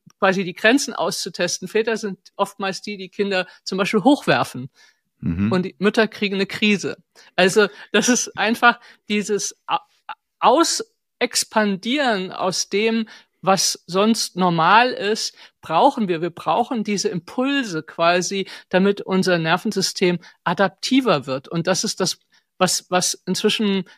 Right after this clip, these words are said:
Speaker 1: ein bisschen untergeht, dass es nicht um ständige Ruhe geht, dass wir so voll
Speaker 2: Ja.
Speaker 1: gechillt durch die Welt gehen, sondern es geht das darum, dass es adaptiv schwingen kann, s-, auf jede Reaktion. Und dass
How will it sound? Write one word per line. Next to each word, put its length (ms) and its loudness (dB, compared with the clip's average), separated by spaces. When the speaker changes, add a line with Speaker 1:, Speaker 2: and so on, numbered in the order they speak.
Speaker 1:
ein 60 -2
bisschen 280 0
untergeht, 800 0
dass 220 2
es 260 -2
nicht 440 2
um 340 0
ständige 760 4
Ruhe 480 6
geht, 420 0
dass 160 -2
wir 100 2
so 360 -2
voll 280 0
Speaker 2:
Ja. 100 6
Speaker 1:
gechillt 540 -4
durch 140 -2
die 140 -6
Welt 280 2
gehen, 180 -4
sondern 400 0
es 120 -8
geht 220 -6
das 140 2
darum, 300 2
dass 180 -2
es 260 -6
adaptiv 680 2
schwingen 560 0
kann, 400 -8
s-, 200 -12
auf 240 -2
jede 320 2
Reaktion. 680 0
Und 240 -4
dass 400 -2